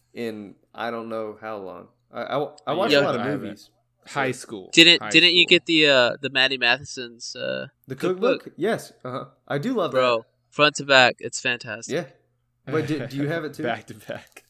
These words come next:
Speaker 2: Yeah,
Speaker 1: Hell
Speaker 2: yeah,
Speaker 1: yeah.
Speaker 2: and I got it for me.
Speaker 1: Nice.
Speaker 2: And I was like,
Speaker 3: Aw.
Speaker 2: "Sick."
Speaker 1: I've
Speaker 2: Yeah,
Speaker 1: made,
Speaker 2: shut
Speaker 1: I've made a fair amount of stuff out of it.
Speaker 3: What?
Speaker 2: What?
Speaker 3: What you gonna do, huh?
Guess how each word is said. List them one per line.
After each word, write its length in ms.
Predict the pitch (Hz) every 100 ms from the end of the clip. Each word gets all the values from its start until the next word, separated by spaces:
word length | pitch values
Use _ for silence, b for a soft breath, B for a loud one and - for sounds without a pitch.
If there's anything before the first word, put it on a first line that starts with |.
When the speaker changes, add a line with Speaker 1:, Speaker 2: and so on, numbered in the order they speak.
| _ _ -
Speaker 2:
Yeah, 240 | 123 113
Speaker 1:
Hell 220 | 127 143 131
Speaker 2:
yeah, 180 | 123 110
Speaker 1:
yeah. 120 | 127
Speaker 2:
and 80 | 131
I 60 |
got 200 | 127 123
it 80 | 113
for 180 | - 113
me. 60 | 107
Speaker 1:
Nice. 320 | 196 339 139
Speaker 2:
And 80 | 127
I 80 | 123
was 120 | 120
like, 320 | 110 104 - _
Speaker 3:
Aw. 400 | _ _ - -
Speaker 2:
"Sick." 800 | - 135 104 123 107 104 - _ -
Speaker 1:
I've 220 | 170 175
Speaker 2:
Yeah, 60 | 185
Speaker 1:
made, 260 | 240 254
Speaker 2:
shut 260 | 165 160 -
Speaker 1:
I've 120 | 170
made 160 | 269 233
a 40 |
fair 200 | - 180
amount 180 | 175 147
of 60 |
stuff 240 | 139 131 135
out 120 | 98
of 100 | 101 92
it. 40 | _ -
Speaker 3:
What? 200 | 139 - _ _ _ _ _ _ _ _ _ _ _
Speaker 2:
What? 300 | - 135 113 _ _ _ _ _ _ _ - _ _ -
Speaker 3:
What 140 | 123
you 80 | 123
gonna 140 | 123 113
do, 160 | 104
huh? 200 | 110 117